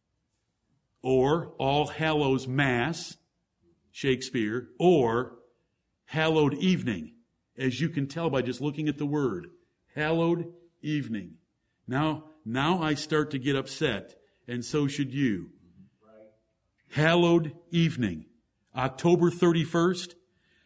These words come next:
to keep the Irish happy, to honor the Druids, to honor the Celts, to honor Lord Samhain,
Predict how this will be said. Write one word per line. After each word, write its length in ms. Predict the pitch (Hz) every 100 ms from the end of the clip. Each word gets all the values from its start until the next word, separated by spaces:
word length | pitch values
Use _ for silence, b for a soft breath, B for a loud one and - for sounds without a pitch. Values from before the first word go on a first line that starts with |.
| _
to 100 | 135
keep 300 | 127 165 165
the 160 | 156 139
Irish 400 | 147 165 160 156
happy, 420 | 151 165 190 185 - _ _ _ _ _ 175 - _ _ _ -
to 100 | 131
honor 360 | 139 165 175
the 120 | 147
Druids, 640 | 123 135 165 180 185 - - - _ _ _
to 120 | - 147
honor 340 | 143 165 180
the 120 | 156
Celts, 560 | - 156 156 202 - - _ _ _ _ _
to 140 | 156
honor 420 | - 139 160 175 160
Lord 300 | 160 165 165
Samhain, 840 | - 160 170 160 170 190 196 -